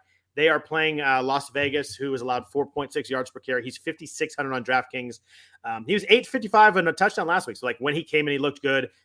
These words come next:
This is a guy that sat out last year due to, uh, he did a covid, covid, uh, kinda holdout. Uh, but, you know, right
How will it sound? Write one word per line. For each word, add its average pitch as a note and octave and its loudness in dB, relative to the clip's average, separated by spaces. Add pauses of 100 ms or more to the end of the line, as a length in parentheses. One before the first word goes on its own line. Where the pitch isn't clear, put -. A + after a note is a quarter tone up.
This C#3+ -10
is D3 -8
a - -6
guy E3+ 4
that D#3+ 0
sat D#3 2
out D#3 4
last C3+ 2
year C#3+ 0
due B2+ -6
to, B2 -6
uh, A#2+ -4
he A#2 -10
did B2+ -6
a B2 0
covid, A#2+ -6 (160)
covid, B2 -4
uh, A#2+ 0
kinda B2+ -6
holdout. A#2 -2 (280)
Uh, A#2 -10
but, A#2+ -6
you C#3 -4
know, A#2+ -2 (140)
right D#3+ 6